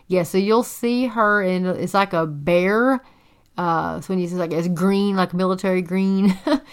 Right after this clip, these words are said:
it's like a bear, and it says Mama Bear, Mama Bear Prepping.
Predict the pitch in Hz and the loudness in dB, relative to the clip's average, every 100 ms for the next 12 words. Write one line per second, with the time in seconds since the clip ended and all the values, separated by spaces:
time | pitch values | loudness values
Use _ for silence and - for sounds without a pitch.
0 | - - 190 185 190 196 180 175 196 190 | -20 -8 -6 -4 -2 -2 -2 0 0 0
1 | 185 175 180 190 180 170 175 185 202 214 | 0 -2 -4 -4 -4 -4 -2 -2 0 -2
2 | 185 196 196 202 202 190 _ _ 175 180 | -4 -4 -4 -2 -4 -6 _ _ -2 0
3 | 196 190 190 196 196 - 196 170 170 160 | 0 -2 -2 -2 -4 -4 -2 -2 -4 -6
4 | 160 | -8